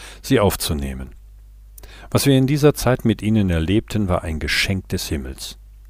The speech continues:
Den Eingangstext im Hinterkopf, denke ich,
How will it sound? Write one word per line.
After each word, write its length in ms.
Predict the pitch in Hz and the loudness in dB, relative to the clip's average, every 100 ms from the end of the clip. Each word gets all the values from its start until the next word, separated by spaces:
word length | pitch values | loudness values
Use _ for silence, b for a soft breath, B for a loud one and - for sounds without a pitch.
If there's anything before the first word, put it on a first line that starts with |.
| - - - - - | -20 -20 -20 -20 -4
Den 160 | 92 87 | -2 0
Eingangstext 840 | 104 139 107 80 - - - - | 2 2 2 0 -4 -6 -6 -4
im 120 | 85 | -2
Hinterkopf, 720 | 82 117 113 - 107 - - | 2 4 4 4 4 2 -2
denke 340 | - 107 117 127 | -2 0 0 -2
ich, 280 | 123 - | -2 -4